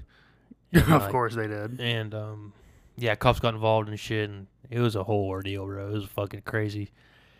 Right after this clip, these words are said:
Speaker 2: And then this one, this next one, Snapchat story, happened, like, maybe within this year. For me, I,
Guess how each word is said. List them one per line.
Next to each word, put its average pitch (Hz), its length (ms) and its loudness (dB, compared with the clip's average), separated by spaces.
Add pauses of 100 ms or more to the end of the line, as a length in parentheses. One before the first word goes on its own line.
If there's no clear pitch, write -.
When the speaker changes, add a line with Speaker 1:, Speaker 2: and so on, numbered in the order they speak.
(560)
Speaker 2:
And 139 160 4
then 123 340 4
this 175 300 10
one, 123 400 0
this 127 140 0
next 202 280 2
one, 113 320 -2 (240)
Snapchat 113 380 0
story, 113 380 2
happened, 131 360 6
like, 110 340 2
maybe 135 300 6
within 117 280 2
this 101 180 -4
year. 107 320 -4 (760)
For 104 220 -6
me, 104 100 -10
I, 104 160 -2